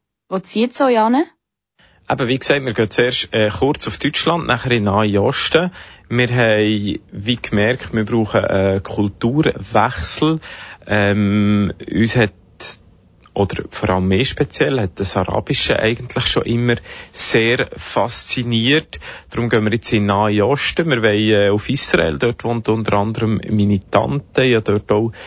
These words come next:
Speaker 2: ähm, eine Diplomarbeit mal geschrieben gehabt. Und nachher versuchen wir noch in ein Flüchtlingslager in Libanon zu gehen. Das ist jetzt noch nicht klar, ob das funktioniert oder nicht.
Speaker 1: Fünf Monate auf Weltreise.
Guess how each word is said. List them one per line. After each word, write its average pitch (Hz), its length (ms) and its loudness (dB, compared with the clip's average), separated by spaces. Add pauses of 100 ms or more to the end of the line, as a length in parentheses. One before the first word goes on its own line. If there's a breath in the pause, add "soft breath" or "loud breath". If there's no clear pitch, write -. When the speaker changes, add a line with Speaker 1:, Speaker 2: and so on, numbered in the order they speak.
(340 loud breath)
Speaker 2:
ähm, 95 600 2
eine 104 120 0
Diplomarbeit 120 1080 0
mal 107 540 2 (100)
geschrieben - 600 -2
gehabt. 104 500 0 (320 loud breath)
Und 107 180 0
nachher 107 600 2 (200)
versuchen 117 680 -4
wir 104 80 0
noch 104 200 0
in 101 160 -2
ein 98 60 0
Flüchtlingslager 95 1200 -4 (400 loud breath)
in 95 300 0
Libanon 101 800 0
zu - 140 -6
gehen. 92 260 0
Das 95 200 -2
ist 95 100 -2
jetzt 95 220 -2
noch 98 80 0
nicht 92 180 0
klar, 92 320 -2
ob 87 160 -2
das - 180 -2
funktioniert 95 840 -2
oder - 320 -4
nicht. - 500 -2 (680)
Speaker 1:
Fünf 240 300 2
Monate 240 280 2
auf 220 120 -4
Weltreise. 175 760 -2